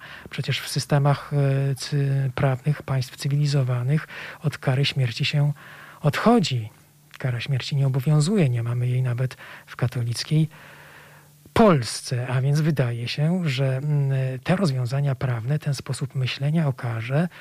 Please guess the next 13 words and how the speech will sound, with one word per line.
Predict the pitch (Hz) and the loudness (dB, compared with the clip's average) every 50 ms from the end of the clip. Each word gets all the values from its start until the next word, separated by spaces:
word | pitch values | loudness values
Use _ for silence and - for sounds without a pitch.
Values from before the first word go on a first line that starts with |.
| - - - - - - | -20 -20 -20 -20 -8 -4
no, | 139 | -4
jest | 127 110 117 | -2 -2 0
bardziej | 110 175 208 220 240 240 | 0 0 0 2 2 0
humanitarny | - - 156 139 135 127 127 123 117 - 139 123 120 123 131 151 165 | 0 2 0 0 2 2 0 0 0 0 0 0 2 2 2 2 4
niż | 165 165 165 - - | 4 2 2 0 0
to, | - - 147 151 | 0 0 0 0
co | - - 165 | 0 -2 -2
proponuje | - - 156 - - 151 135 127 123 131 135 147 151 | 0 -2 -2 0 2 2 2 2 2 2 2 2 2
nam | 147 131 127 127 131 147 156 160 - - - - - - - | 2 2 2 2 2 2 2 2 0 -4 -14 -20 -20 -6 -4
Bóg, | 151 131 170 214 233 170 131 - - - - | 2 4 6 6 6 6 4 2 -2 -10 -14
który | - - - 131 131 147 | -8 -4 -2 0 0 2
jakoby | 151 147 147 - - 131 123 120 135 143 151 | 2 2 0 0 -2 -2 0 0 2 2 4
jest | 147 131 123 120 127 127 - - - | 2 2 0 -2 -4 -4 -6 -10 -14